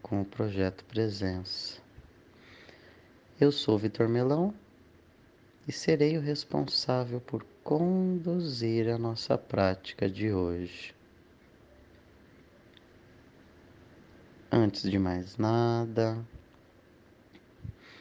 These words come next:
vá encontrando um local confortável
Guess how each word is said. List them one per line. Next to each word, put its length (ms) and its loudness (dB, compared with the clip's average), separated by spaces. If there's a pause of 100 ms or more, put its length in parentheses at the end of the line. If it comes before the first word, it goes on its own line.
(580)
vá 320 6
encontrando 640 -2
um 20 -8
local 380 -6
confortável 1700 -2